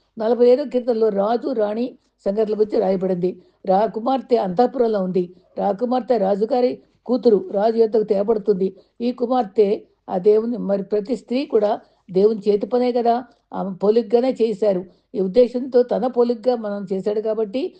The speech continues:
God's creation, image, ఆ లైక్‌నెస్ మన ఉన్న, మనలో ఉంది. మరి ఆ, ఆ స్త్రీ యొక్క ఐడెంటిటీ God's హ్యాండ్ వర్క్, ఆయన చేతి పని, ఆయన పోలికలో, స్వరూపంలో చేయబడ్డాం. పాపము చేరగా ఆ స్వరూపం పోగొట్టుకుంది అవ్వ, మనం కూడా పోగొట్టుకున్నాం. కానీ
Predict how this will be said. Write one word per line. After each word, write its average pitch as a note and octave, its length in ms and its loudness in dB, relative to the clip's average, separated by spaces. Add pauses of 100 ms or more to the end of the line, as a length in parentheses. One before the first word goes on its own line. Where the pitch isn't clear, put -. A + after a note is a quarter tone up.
(240)
God's G#3 260 2 (120)
creation, A3 520 2 (380)
image, G#3 400 2 (360)
ఆ F3+ 140 0
లైక్‌నెస్ A3+ 520 2 (140)
మన F#3 220 -4
ఉన్న, G#3 380 0
మనలో G#3+ 300 -2
ఉంది. G3 300 -4 (400)
మరి F#3+ 200 0
ఆ, F#3+ 300 -2
ఆ G3 100 0
స్త్రీ A3 240 -4
యొక్క C4+ 240 0
ఐడెంటిటీ A3+ 760 0 (280)
God's G#3 400 0 (500)
హ్యాండ్ G#3+ 380 0
వర్క్, G#3+ 320 2 (120)
ఆయన F#3+ 120 -2
చేతి G#3 340 0
పని, G3 380 -2 (300)
ఆయన F#3+ 140 -4
పోలికలో, A3 500 2
స్వరూపంలో A#3 520 0
చేయబడ్డాం. G#3 600 0 (360)
పాపము A3 340 -4
చేరగా G#3+ 380 0
ఆ B3+ 220 0
స్వరూపం B3 420 0
పోగొట్టుకుంది A#3+ 600 0
అవ్వ, A3 420 -2
మనం G#3 260 -8
కూడా C4+ 140 -2
పోగొట్టుకున్నాం. A3+ 560 -6
కానీ G3 420 -4